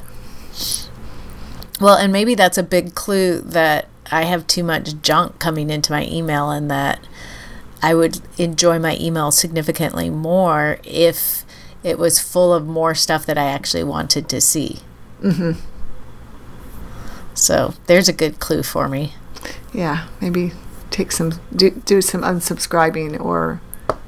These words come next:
Speaker 2: whatever.
Speaker 1: Yeah.
Speaker 2: Yeah.
Speaker 1: Yeah. And then as we're talking about this, it reminds me, I wrote some time ago a blog post, um, that I think it was called Build a Bridge to Monday or something like that.
Speaker 2: Mm-hmm.
Speaker 1: And it was about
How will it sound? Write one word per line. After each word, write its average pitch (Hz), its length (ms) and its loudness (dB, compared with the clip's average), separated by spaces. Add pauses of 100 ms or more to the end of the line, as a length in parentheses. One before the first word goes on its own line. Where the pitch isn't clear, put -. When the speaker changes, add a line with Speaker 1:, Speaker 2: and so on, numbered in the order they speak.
Speaker 2:
whatever. 160 320 0
Speaker 1:
Yeah. - 220 0 (340)
Speaker 2:
Yeah. 214 180 -4 (540)
Speaker 1:
Yeah. 80 340 0 (380)
And 190 100 0
then 220 120 6
as 214 180 6
we're 233 80 4
talking 226 240 0
about 233 140 2
this, 185 200 4
it 185 60 2
reminds 202 400 0
me, 208 100 0
I 185 100 4
wrote 196 440 2 (300)
some 226 240 0
time 214 260 0
ago 165 460 2
a 160 100 2
blog 180 460 -2
post, 226 400 0 (160)
um, 156 520 0 (1120)
that 165 320 4 (100)
I - 100 -8
think 233 300 -2
it - 80 0
was 302 220 2
called 165 840 0 (640)
Build 190 320 6
a 180 60 4
Bridge 165 440 2
to 160 100 0
Monday 175 800 0 (100)
or 196 100 -2
something 202 380 0
like 202 220 -2
that. 220 320 2
Speaker 2:
Mm-hmm. 254 160 2
Speaker 1:
And 180 140 0
it 156 80 -2
was 190 200 4
about 190 520 4